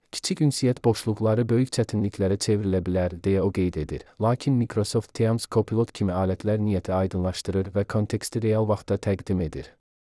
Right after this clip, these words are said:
Onun fikrincə, süni intellekt ümumi anlaşma vasitəsilə komandaları və ekosistemləri gücləndirir. İnsan və maşın zəkası şəbəkələri. Raja Krishna süni intellektdə tək model baxışını aşmağa çağırır.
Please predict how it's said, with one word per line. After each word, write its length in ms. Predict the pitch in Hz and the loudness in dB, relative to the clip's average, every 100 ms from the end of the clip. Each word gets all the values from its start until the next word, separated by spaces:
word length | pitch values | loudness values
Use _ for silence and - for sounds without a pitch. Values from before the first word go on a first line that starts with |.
| _ _ _ _ _ - | _ _ _ _ _ 4
Onun 240 | 127 165 | 6 6
fikrincə, 560 | 180 - 135 131 123 104 | 2 -2 4 4 4 0
süni 320 | - 123 123 | 0 2 4
intellekt 600 | 117 - 107 110 - - | 2 2 2 2 -2 -6
ümumi 400 | 107 107 107 110 | 0 2 2 2
anlaşma 440 | 107 104 95 110 | 2 0 0 -2
vasitəsilə 640 | 110 101 - 98 - 101 101 | 0 0 0 -4 -2 -2 0
komandaları 720 | 107 98 104 98 92 92 104 | 0 0 0 0 0 2 2
və 180 | 107 92 | 0 0
ekosistemləri 760 | 101 - - 101 92 92 95 | -2 -4 -2 0 2 2 0
gücləndirir. 760 | 92 - 92 82 78 73 - - _ _ _ _ _ _ _ _ 135 | -2 -2 -2 0 -2 -6 -10 -18 _ _ _ _ _ _ _ _ 2
İnsan 420 | 127 - 151 165 | 2 4 2 4
və 60 | 120 | 4
maşın 380 | 110 104 127 | 2 0 -2
zəkası 460 | 127 110 - 92 98 - | 0 0 0 -2 -2 0
şəbəkələri. 680 | 98 92 - 87 80 76 - _ _ _ _ _ _ _ _ _ 135 | 2 2 0 0 0 -2 -8 _ _ _ _ _ _ _ _ _ 2
Raja 280 | 135 143 | 4 2
Krishna 440 | 147 147 143 131 123 | 0 0 0 -2 -2
süni 260 | - 110 110 | 0 0 2
intellektdə 640 | 110 110 101 95 - 107 | 0 0 0 -2 -2 -2
tək 260 | - 127 - | 0 -2 2
model 360 | 117 107 107 101 | 0 2 2 0
baxışını 420 | 92 - 104 95 | -2 -4 -4 -2
aşmağa 380 | 92 101 92 95 | -2 -2 -2 -2
çağırır. 600 | - 85 80 71 - | -2 -2 -2 -6 -8